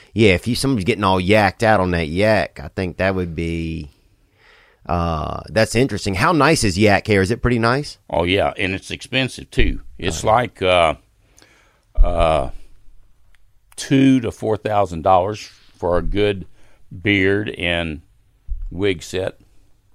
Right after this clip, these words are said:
Speaker 1: Um, dang. That's
Speaker 2: Yeah, they're
Speaker 1: pricey.
Speaker 2: expensive.
Speaker 1: That's pricey, man.
Speaker 2: It
Speaker 1: And
Speaker 2: is.
Speaker 1: I don't even know where you would get a yak. I don't even know if they still make yaks anymore. I don't, it's like,
Speaker 2: Oh,
Speaker 1: where
Speaker 2: yeah, they are. And, and there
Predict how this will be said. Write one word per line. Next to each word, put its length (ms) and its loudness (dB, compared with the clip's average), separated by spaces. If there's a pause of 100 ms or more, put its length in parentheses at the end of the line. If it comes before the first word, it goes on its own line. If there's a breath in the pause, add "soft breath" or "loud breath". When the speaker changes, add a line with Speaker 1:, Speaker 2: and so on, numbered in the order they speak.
(1040 loud breath)
Speaker 1:
Um, 760 2
dang. 800 -4 (500 loud breath)
That's 140 -4
Speaker 2:
Yeah, 60 -4
they're 180 -2
Speaker 1:
pricey. 100 -4
Speaker 2:
expensive. 580 -8 (160)
Speaker 1:
That's 120 -8
pricey, 400 -4
man. 300 -6 (140)
Speaker 2:
It 120 -8
Speaker 1:
And 220 -2
Speaker 2:
is. 280 -20
Speaker 1:
I 60 -8
don't 80 2
even 100 4
know 60 6
where 120 4
you 120 4
would 120 2
get 140 6
a 40 4
yak. 220 0
I 40 -6
don't 100 0
even 80 0
know 60 2
if 60 -6
they 120 0
still 180 0
make 340 -2
yaks 420 -6
anymore. 320 -6
I 100 -4
don't, 100 -6
it's 220 -10
like, 100 0
Speaker 2:
Oh, 60 4
Speaker 1:
where 80 2
Speaker 2:
yeah, 220 2
they 160 0
are. 340 0 (200)
And, 180 -2
and 220 0
there 400 2